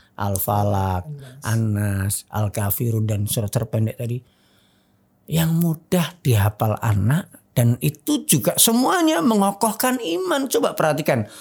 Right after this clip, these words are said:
Speaker 1: surat-surat pendek itu semuanya nggak ada yang bida-, yang bicara tentang fikih.
Speaker 2: Iya, betul, Ustaz.
Speaker 1: Semuanya tentang iman, tentang Allah Ta'ala. Lah, itulah maknanya kenapa kalau kita ngajarin anak baca Quran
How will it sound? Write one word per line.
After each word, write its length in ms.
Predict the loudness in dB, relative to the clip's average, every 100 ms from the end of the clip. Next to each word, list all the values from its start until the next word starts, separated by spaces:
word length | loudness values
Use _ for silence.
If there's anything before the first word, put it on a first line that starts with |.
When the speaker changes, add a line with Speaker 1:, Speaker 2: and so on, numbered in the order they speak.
| -6
Speaker 1:
surat-surat 500 | 0 2 4 2 2
pendek 320 | 0 2 2
itu 140 | 2 4
semuanya 380 | 4 4 2 2
nggak 180 | 2 2
ada 140 | 2
yang 120 | 4
bida-, 320 | 4 2 0
yang 200 | 0 2 4 2
bicara 400 | 0 2 2 2
tentang 220 | 0 0
fikih. 340 | 0 0 -4 -4 _ _ _ -10
Speaker 2:
Iya, 180 | -8 -6
betul, 260 | -8 -10
Ustaz. 180 | -12 -16 -20 -6
Speaker 1:
Semuanya 680 | -2 0 2 2 2 2 0
tentang 300 | 0 0 0
iman, 280 | 0 0 0
tentang 280 | 0 0 2
Allah 240 | 2 2
Ta'ala. 340 | 0 0 -2 -8 _ _ _ _ -16 -2
Lah, 200 | 0 2
itulah 480 | 0 -2 0 2 2
maknanya 880 | 2 2 2 2 2 2 0 -2 -4 -16 -20 _ -2
kenapa 560 | 2 2 2 -2 -4
kalau 280 | 0 0 0
kita 200 | 0 0
ngajarin 460 | 0 2 2 2 0
anak 260 | -2 0
baca 320 | 0 0 0
Quran 560 | -2 -4 -2 -2 -2